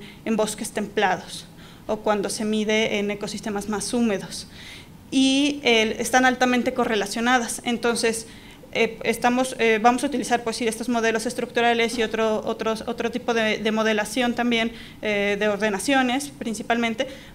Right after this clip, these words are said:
para ver cómo se puede ajustar. Pero lo que sí para, para zonas áridas, eh, encontró correlaciones de hasta del ochenta y dos por ciento. La respiración medida con las cámaras y con los, los edicovariance.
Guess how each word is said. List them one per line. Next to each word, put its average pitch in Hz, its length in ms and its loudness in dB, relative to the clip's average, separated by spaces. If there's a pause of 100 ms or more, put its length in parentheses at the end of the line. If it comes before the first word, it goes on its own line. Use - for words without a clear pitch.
para 233 280 8
ver 240 260 4
cómo 254 240 2
se 254 140 -4
puede 214 560 0
ajustar. - 720 -4 (500)
Pero 285 460 8
lo 220 240 2
que 208 360 2
sí 247 160 -4
para, 240 440 2
para 214 140 2
zonas 240 380 0
áridas, 247 520 2
eh, 208 400 0
encontró 220 420 -2
correlaciones 233 480 -2
de 214 80 -6
hasta 202 160 -8
del 196 140 -4
ochenta 202 280 -6
y 208 40 -2
dos 208 160 -6
por - 120 -12
ciento. - 360 -6 (1300)
La 233 180 6
respiración 226 460 -2
medida 220 240 2
con 220 120 -2
las 196 120 -6
cámaras 302 640 4 (360)
y 214 280 -2 (120)
con 214 220 -2
los, 202 360 -2
los 208 220 -6
edicovariance. 202 640 -2